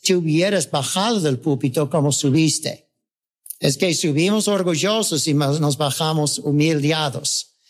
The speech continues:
Si nos subimos humildes, a lo mejor Dios nos permite sentir que Dios nos usó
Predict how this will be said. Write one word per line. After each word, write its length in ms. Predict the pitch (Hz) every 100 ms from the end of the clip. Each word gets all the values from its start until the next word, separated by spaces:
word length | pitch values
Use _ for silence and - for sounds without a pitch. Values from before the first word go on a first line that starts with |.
| _
Si 240 | - - 160
nos 200 | 160 147
subimos 560 | 160 147 196 190 147
humildes, 800 | 147 165 247 185 151 147 156 - -
a 140 | 143 160
lo 80 |
mejor 340 | 175 170 190 147
Dios 300 | 139 160 151
nos 160 | 151 135
permite 680 | 170 135 156 165 165 147
sentir 460 | 139 156 139 160 151
que 160 | 151
Dios 340 | 131 151 151 135
nos 220 | 139 -
usó 560 | 127 - 185 160 131